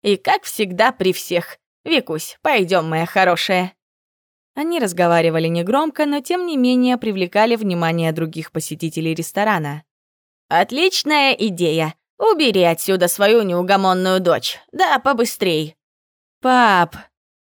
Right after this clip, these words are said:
«Вика!» Рычание в ответ. Грозный взгляд вкупе с остальными нотками в голосе сделали своё дело.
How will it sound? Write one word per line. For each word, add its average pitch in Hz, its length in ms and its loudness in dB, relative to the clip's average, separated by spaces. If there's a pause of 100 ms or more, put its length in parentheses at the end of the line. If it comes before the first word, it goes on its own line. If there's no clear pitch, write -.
«Вика!» 190 1300 2 (640)
Рычание 165 720 -4
в 165 40 -4
ответ. 165 460 -8 (540)
Грозный 294 420 0
взгляд 240 380 -2
вкупе 226 580 -6 (180)
с - 140 -12
остальными 202 640 -2
нотками 160 540 -4
в 156 80 -12
голосе 170 640 -4 (300)
сделали 247 540 -2
своё 214 380 -4
дело. 151 460 -6